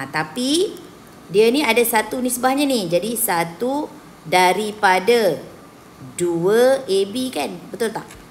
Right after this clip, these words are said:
Satu daripada dua A pergi B. Ha. Jadi, sembilan H campur satu per dua A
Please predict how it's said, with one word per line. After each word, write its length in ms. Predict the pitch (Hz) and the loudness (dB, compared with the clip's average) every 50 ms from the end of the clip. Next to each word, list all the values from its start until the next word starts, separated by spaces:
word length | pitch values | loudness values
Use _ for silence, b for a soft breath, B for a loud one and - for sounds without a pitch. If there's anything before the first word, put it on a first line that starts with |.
| - - - - - - - - - - - - - - - - - - - - - - | -20 -20 -20 -20 -20 -20 -20 -20 -20 -20 -20 -20 -20 -20 -20 -20 -20 -20 -20 -20 -16 -12
Satu 960 | - - - - 160 151 151 - - - - - 240 254 269 294 320 403 427 - - - - | -12 -10 -8 -6 -6 -6 -6 -8 -12 -18 -8 -4 0 0 2 2 0 0 -4 -6 -10 -16 -4
daripada 800 | - 170 180 180 185 190 - 190 185 185 185 208 226 247 262 254 | 0 2 2 2 2 0 0 0 0 2 2 4 4 4 4 4
dua 800 | - 214 214 208 202 196 185 190 190 202 220 233 262 320 359 - - - - - - - - - | 2 0 -2 -2 -2 2 2 2 4 4 4 4 2 2 0 -6 -10 -16 -20 -20 -20 -20 -10 -2
A 160 | 196 208 220 226 226 226 | 4 6 6 6 4 4
pergi 480 | 226 220 196 190 214 240 277 320 349 - - - - - 131 | 0 -2 -2 -2 -4 -4 -2 -4 -4 -8 -10 -16 -18 -14 -6
B. 60 | 165 165 160 156 151 151 143 135 127 120 123 | -4 -2 -2 0 -2 -2 -4 -6 -8 -10 -12
Ha. 560 | 127 131 135 135 135 135 131 127 123 120 123 - - - - - - - - - - | -12 -14 -12 -12 -12 -12 -12 -12 -12 -14 -16 -18 -18 -20 -20 -20 -20 -20 -20 -18 -12
Jadi, 560 | - 131 127 151 180 202 233 269 - - - | -12 -8 -4 -2 0 0 0 -2 -4 -6 -6
sembilan 400 | - - 165 156 147 147 143 139 143 | -8 -6 -4 -4 -4 -4 -4 -4 -4
H 400 | 139 151 165 180 208 233 240 233 | -4 -2 0 2 2 0 0 0
campur 400 | 190 160 143 143 139 156 151 139 | -2 -4 -4 -4 -6 -6 -6 -4
satu 400 | 147 147 165 151 143 143 - 160 139 - | -4 -4 -4 -4 -6 -6 -10 -12 -12 -10
per 160 | 156 143 131 | -10 -10 -8
dua 240 | 135 143 139 135 123 - B B B B B | -6 -4 -4 -4 -4 -6 B B B B B
A 140 | - 202 208 | -2 2 4